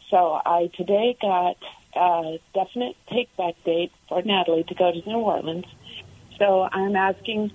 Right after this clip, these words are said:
that people start praying for her mom right now. I think that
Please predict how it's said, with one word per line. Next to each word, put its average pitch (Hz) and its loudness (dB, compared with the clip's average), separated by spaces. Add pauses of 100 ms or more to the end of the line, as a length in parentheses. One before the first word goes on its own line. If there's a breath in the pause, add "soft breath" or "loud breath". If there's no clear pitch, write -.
(400 loud breath)
that 196 0
people 220 -4 (140)
start 220 0
praying 196 -2 (140)
for 180 0 (140)
her 190 2
mom 180 -2
right 170 0
now. 160 -6 (680 loud breath)
I 180 -2
think 202 -2
that 175 2